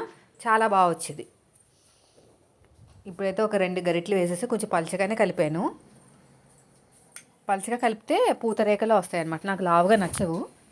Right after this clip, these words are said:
కొంచెం పలచగానే ఉండాలి. ఆయిల్ వేసేసి ఒక రెండు దోశలు అయితే వేసుకున్నానండి. రెండు దోశలు వేసుకుని ఇంకా పచ్చడి, కొంచెం నీళ్ళు కలపాలన్నమాట, లేకపోతే సరిపోదు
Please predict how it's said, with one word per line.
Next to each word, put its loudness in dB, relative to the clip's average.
కొంచెం -12
పలచగానే -4
ఉండాలి. -8
ఆయిల్ 0
వేసేసి 0
ఒక -8
రెండు -2
దోశలు -2
అయితే 0
వేసుకున్నానండి. -2
రెండు -6
దోశలు -4
వేసుకుని -6
ఇంకా -4
పచ్చడి, -6
కొంచెం -4
నీళ్ళు 0
కలపాలన్నమాట, 0
లేకపోతే -2
సరిపోదు -2